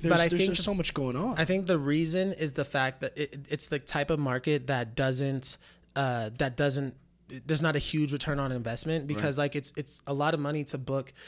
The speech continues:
Speaker 1: an artist. So if an artist comes out here, they're gonna, getting booked by a promoter and the promoter has to pay so much money.
Speaker 2: Right.
Speaker 1: And,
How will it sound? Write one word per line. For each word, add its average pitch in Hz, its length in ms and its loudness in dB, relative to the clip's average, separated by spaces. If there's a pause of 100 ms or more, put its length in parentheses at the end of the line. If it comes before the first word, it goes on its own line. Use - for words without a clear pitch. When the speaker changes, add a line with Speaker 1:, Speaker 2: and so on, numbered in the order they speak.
(180)
Speaker 1:
an 135 140 -4
artist. 151 420 4
So 143 300 2
if 147 140 -4
an 139 80 -4
artist 156 320 0
comes 135 200 -4
out 143 200 0
here, 127 400 -2 (320)
they're 147 100 0
gonna, 147 220 0
getting 143 340 0
booked 139 220 -2
by 135 140 2
a 127 240 2
promoter 143 580 0 (260)
and 156 100 -2
the 139 40 -2
promoter 147 320 0
has 143 140 0
to - 40 -4
pay 147 160 0
so 139 140 -2
much 127 180 -2
money. 156 460 2
Speaker 2:
Right. 104 240 -4
Speaker 1:
And, 139 540 0